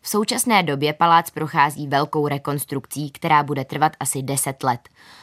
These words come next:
Postupně se mění rozvody topení, dojde k výměně asi sto šedesáti kilometrů kabelů a šest a půl tisíce zásuvek.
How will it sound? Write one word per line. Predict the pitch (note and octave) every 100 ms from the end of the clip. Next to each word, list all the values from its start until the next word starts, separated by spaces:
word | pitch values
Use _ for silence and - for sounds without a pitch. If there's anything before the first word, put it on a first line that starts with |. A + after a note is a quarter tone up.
| _ -
Postupně | C#3+ - E3+ F#3+
se | F#3 E3+
mění | E3 D3+ C#3
rozvody | D3 D3 D3 C3
topení, | A#2 C#3 E3 E3 F3 E3+
dojde | D#3 D3 C#3+
k | C#3
výměně | D3+ D3+ D3+ D3+
asi | C3+ - C3+
sto | - D3
šedesáti | D3 E3 E3+ E3+ D#3 D#3+
kilometrů | D#3 D3 D3 D#3 D#3 D3
kabelů | C3+ C#3 C#3+ D#3 E3+ F3 - - -
a | C#3
šest | C3+ F3 -
a | F3+
půl | D#3 C#3
tisíce | C#3 - C#3 B2+
zásuvek. | C3+ C3 C3 D3+ B2 B2